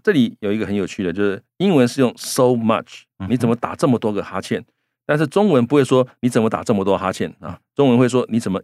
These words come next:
Speaker 1: 一直打哈欠。
Speaker 2: 嗯。
Speaker 1: 所以这个就是告诉各位，其实中文跟英文之间对应关系是很活的。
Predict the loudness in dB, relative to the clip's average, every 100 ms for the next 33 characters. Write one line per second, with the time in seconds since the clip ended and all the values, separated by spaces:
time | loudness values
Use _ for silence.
0 | _ -6 -6 -6 -6 -6 -8 -10 -10 -8
1 | -12 -8 -10 -10 _ _ _ 0 2 4
2 | 2 2 0 0 0 2 2 2 -6 -2
3 | 0 2 2 2 0 -2 -4 -2 0 0
4 | 0 -2 -2 -10 -10 -10 -12 -16 -18 -12
5 | -10 -8 -10